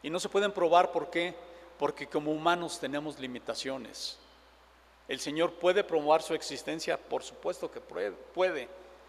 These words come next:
Pero yo como humano no puedo, pero sí lo puedo reflejar.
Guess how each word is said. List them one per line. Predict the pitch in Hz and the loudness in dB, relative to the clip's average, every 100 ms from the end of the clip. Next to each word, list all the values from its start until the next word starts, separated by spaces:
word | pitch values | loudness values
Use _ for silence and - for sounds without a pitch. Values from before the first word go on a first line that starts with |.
| - - - - | -20 -20 -20 -2
Pero | - 170 | 4 8
yo | 185 214 | 10 10
como | 220 208 | 8 4
humano | 196 214 208 | 6 6 6
no | 202 196 | 4 2
puedo, | 185 214 202 147 135 - - - - - - - - - - - - - - | 6 6 6 4 0 -8 -18 -20 -20 -20 -20 -20 -20 -20 -20 -20 -20 -8 0
pero | 143 | 0
sí | 143 170 | 0 -2
lo | 165 | -2
puedo | - 156 143 | 0 -2 -2
reflejar. | 123 117 117 117 120 | -6 -6 -6 -4 -6